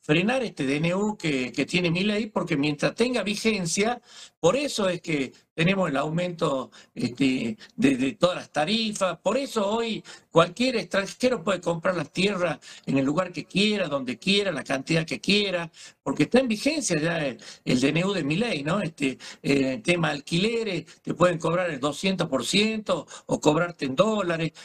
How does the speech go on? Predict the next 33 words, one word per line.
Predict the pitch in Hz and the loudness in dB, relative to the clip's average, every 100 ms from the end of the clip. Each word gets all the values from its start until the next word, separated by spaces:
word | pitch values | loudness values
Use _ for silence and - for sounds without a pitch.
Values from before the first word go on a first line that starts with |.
| - | -14
porque | - 131 - | -2 0 0
está | - 180 | 4 4
en | 175 | 4
vigencia | 170 185 185 - 147 127 - - - | 0 0 0 0 0 -2 -8 -20 -8
este | - - 131 | -2 2 4
decreto | - 170 170 | 4 0 0
de | 139 | 0
necesidad | 139 151 | 0 0
de | 147 | 0
urgencia. | 135 156 139 147 | -2 -2 -2 0
Por | 233 | 0
eso | 277 240 | 0 0
creo | 220 233 | 0 0
que | 214 | -2
es | 202 | -2
necesario | 190 208 202 226 160 143 185 185 - - - | -2 -2 2 2 2 0 -2 -4 -14 -18 -8
que, | - 147 139 - | 0 2 2 0
que | 147 139 135 | -2 -2 0
la | 135 | -2
Cámara | 135 190 214 190 | 0 0 0 -2
de | 151 | -4
Senadores | - 160 175 185 180 165 151 | -2 0 2 0 -2 -2 -2
y | 143 | -2
el, | 131 - | -4 -2
y | 131 | 0
el, | 131 123 - | 0 -2 -2
y | 135 117 | -2 -2
el, | 123 - - - _ _ _ | -2 -4 -10 -16 _ _ _
la | 127 139 | 4 4
de | 135 | 4
Diputados | 156 165 180 196 240 247 | -2 -4 2 2 2 0
puedan | 240 220 | -2 -2
tratarlo | 175 185 196 214 190 208 247 | -2 -2 -2 0 0 -2 -4